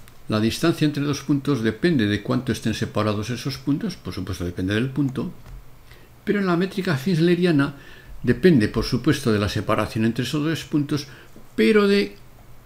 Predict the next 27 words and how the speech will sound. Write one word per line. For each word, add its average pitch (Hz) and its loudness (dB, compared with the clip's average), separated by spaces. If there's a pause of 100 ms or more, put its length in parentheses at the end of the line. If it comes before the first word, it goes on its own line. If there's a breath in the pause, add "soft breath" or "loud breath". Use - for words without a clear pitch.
(100)
con 180 4
qué 220 6
velocidad 196 4
nos 190 0
desplazamos 156 0
de 143 4
un 135 2
punto 135 -2
al 185 -2
otro. - -10 (2500 loud breath)
Hay 226 4
una 185 6
diferencia 139 4
sustancial 127 0
entre 104 0
las 95 -2
dos. 139 -2
Podríamos 165 0
decir 156 0
que 151 2
la 139 4
métrica 147 2
riemanniana 135 4
es 131 -2
estática 110 2
o 92 -2
geométrica, 101 0